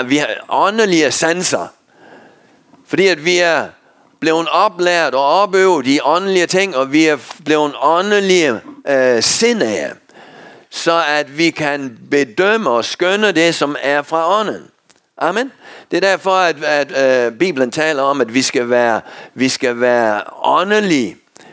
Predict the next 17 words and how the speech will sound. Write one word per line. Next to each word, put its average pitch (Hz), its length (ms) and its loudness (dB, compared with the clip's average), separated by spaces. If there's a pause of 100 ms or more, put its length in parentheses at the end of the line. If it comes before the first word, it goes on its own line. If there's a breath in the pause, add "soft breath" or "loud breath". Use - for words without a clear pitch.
(300 loud breath)
åndelige 165 440 0
mennesker, 147 580 -2
åndelige 170 340 0
sindet, 175 460 -2 (240 loud breath)
og 123 200 -2
ikke 165 420 0 (340 soft breath)
kølige 185 580 2
sindet. 147 500 -2 (260 loud breath)
Fordi 151 340 0
at 120 240 -4
kølige 165 760 2
sindet, 175 600 -2
det 151 140 0
er 151 60 0
død. 175 320 0 (960 loud breath)
Men, 151 380 -2
øh, 135 340 2